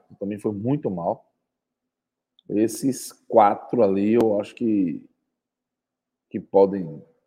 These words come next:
serem, ser-, serem destacados, vamos dizer assim, do Davó, misericórdia. Nem parecia que tava jogando. Não pegou na bola.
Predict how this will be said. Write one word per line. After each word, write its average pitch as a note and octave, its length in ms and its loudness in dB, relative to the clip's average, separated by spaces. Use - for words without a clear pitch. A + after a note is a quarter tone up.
serem, A2 720 -4
ser-, G2+ 200 -4
serem A2 220 -2
destacados, F2+ 720 -2
vamos F2 160 -10
dizer E2+ 140 -6
assim, F2+ 280 -16
do F#2+ 500 -4
Davó, A#2+ 580 8
misericórdia. A2 800 -4
Nem D#3 140 -2
parecia D#3+ 300 4
que C3 80 -4
tava C3+ 180 6
jogando. F2+ 340 2
Não A#2+ 100 -8
pegou B2+ 360 2
na D3+ 120 0
bola. F2 380 -6